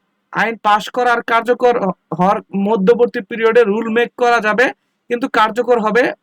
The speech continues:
প্যারেন্ট অ্যাক্টের সাথে সাথেই, আর ওটার সাথে ইনকনসিস্টেন্ট হওয়া যাবে না। আর একটা রুল মেকিং যদি আমরা করি, এটাকে কিভাবে পাবলিক পার্টিসিপেশন এন-, এনশিওর করে মানুষকে জানাতে পারবো, এটা নিয়ে আলোচনা করেছি। যে প্রথমে ড্রাফট পাবলিশ করতে হবে, তারপরে নোটিশ দিতে হবে,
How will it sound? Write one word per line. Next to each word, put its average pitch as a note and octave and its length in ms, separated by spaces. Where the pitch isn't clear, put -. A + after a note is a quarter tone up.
প্যারেন্ট G#3 320
অ্যাক্টের G#3 260
সাথে F#3+ 240
সাথেই, A3+ 380
আর E3 200
ওটার F#3 160
সাথে G#3+ 240
ইনকনসিস্টেন্ট G3+ 640
হওয়া E3+ 120
যাবে C3+ 180
না। B2+ 80
আর F#3 200
একটা A3 260
রুল A3+ 220
মেকিং A#3+ 340
যদি A#3 240
আমরা A3+ 200
করি, A#3+ 300
এটাকে G3+ 260
কিভাবে A3+ 400
পাবলিক G3 420
পার্টিসিপেশন G#3+ 880
এন-, G3 260
এনশিওর G#3+ 400
করে A#3 260
মানুষকে F#3+ 380
জানাতে G#3 340
পারবো, A3+ 240
এটা G#3+ 120
নিয়ে G#3+ 140
আলোচনা G#3+ 320
করেছি। G#3 320
যে F#3 80
প্রথমে G3 320
ড্রাফট F3+ 440
পাবলিশ G#3 340
করতে G#3+ 260
হবে, A3+ 200
তারপরে G3 440
নোটিশ G3 360
দিতে A3 200
হবে, A3 260